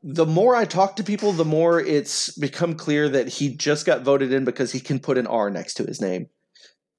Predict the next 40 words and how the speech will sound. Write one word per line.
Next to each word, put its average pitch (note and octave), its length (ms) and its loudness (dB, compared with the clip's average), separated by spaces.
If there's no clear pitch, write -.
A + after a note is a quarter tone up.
Um, A2 500 0
m-, B2+ 240 -2
more E3+ 260 4
often F3 280 2
than C#3 100 -2
not, D#3 300 0
people D3 440 -2
don't C#3+ 260 0
know B2 260 2
his G#2+ 260 -6
name. F#2 380 -8
I'll A#2+ 140 0
say, C#3+ 180 2
"I'm C3+ 140 2
running C#3+ 180 0
against C3+ 300 -2
Kevin C3+ 220 -2
Hern," C3+ 280 0
and A2 100 -2
they A2+ 100 2
say, G#2 180 -2
"Who?" D3 340 -2
<laughs> E4 60 2
Which D#3 160 0
is E3 120 0
why F#3+ 280 6
I D#3+ 60 4
think D#3 300 -2
that C3 200 2
he's C3+ 200 -2
in C3+ 100 2
a, B2 160 2
a C#3 80 2
weaker D3+ 380 0
position C3 440 0
than A2+ 120 -2
he G#2+ 80 -2
thinks G#2+ 300 -6
he F#2 140 -2
is. - 300 -6